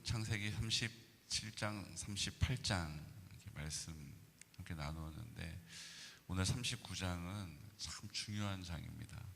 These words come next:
특히 우리 교회에 아주 중요한 장이에요.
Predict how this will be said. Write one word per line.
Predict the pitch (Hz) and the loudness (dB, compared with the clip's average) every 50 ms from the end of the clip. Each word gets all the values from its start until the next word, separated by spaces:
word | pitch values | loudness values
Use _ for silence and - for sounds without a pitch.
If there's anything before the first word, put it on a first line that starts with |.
| - - | -8 -8
특히 | - - - - 107 104 101 90 78 71 - - - - - - - - | -6 -6 -4 -2 0 2 2 2 0 -4 -6 -10 -14 -14 -16 -14 -6 -2
우리 | 95 95 104 107 101 | 2 4 4 4 4
교회에 | 104 - 90 85 85 82 82 78 78 80 87 92 82 73 - - - - - - - - | 2 0 0 0 2 2 2 0 0 0 0 0 0 -2 -4 -6 -8 -10 -12 -12 -10 -8
아주 | - - - 95 | -6 -4 -2 -2
중요한 | 92 - - 92 87 85 82 80 78 80 | 0 -2 -2 -2 -2 -2 -2 -2 -2 -4
장이에요. | - 85 76 69 - - - - - - 131 | -2 -2 -2 -2 -2 -4 -2 -2 0 0 0